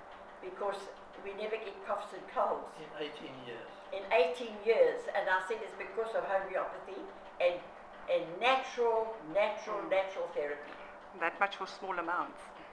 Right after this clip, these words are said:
Speaker 2: That's small amount.
Speaker 1: It's ve-, it's small amount, and this is why people don't, uh, uh,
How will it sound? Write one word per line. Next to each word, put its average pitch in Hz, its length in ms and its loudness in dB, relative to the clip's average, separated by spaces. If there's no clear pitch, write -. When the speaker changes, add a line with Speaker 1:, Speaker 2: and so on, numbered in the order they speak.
Speaker 2:
That's 143 300 -4
small 131 320 -12
amount. 123 160 -10
Speaker 1:
It's - 240 0
ve-, 240 160 12
it's - 240 0
small 214 160 -2
amount, 202 400 6
and - 80 2
this 233 160 0
is 254 160 -2
why 220 240 6
people 214 240 -2
don't, 196 240 6
uh, - 160 2
uh, 180 320 0